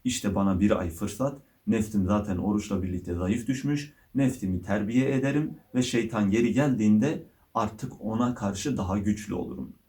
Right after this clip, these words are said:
Yine aynı şekilde bunu yalan için de düşünebilirsiniz, tembellik için de düşünebilirsiniz, farklı farklı kötülükler için düşünebilirsiniz. Ya da diyelim ki Ramazan ayından önce çok küfür ediyorum.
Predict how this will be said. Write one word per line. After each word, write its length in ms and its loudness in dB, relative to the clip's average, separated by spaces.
Yine 200 8
aynı 300 4
şekilde 560 0
bunu 200 4
yalan 400 6
için 260 2
de 100 0
düşünebilirsiniz, 840 -4
tembellik 540 2
için 280 0
de 120 -4
düşünebilirsiniz, 920 -4
farklı 340 -4
farklı 440 -2
kötülükler 520 0
için 260 -2
düşünebilirsiniz. 880 0
Ya 160 4
da 100 4
diyelim 300 4
ki 140 2
Ramazan 360 2
ayından 380 4
önce 220 2
çok 280 -2
küfür 200 -6
ediyorum. 400 -8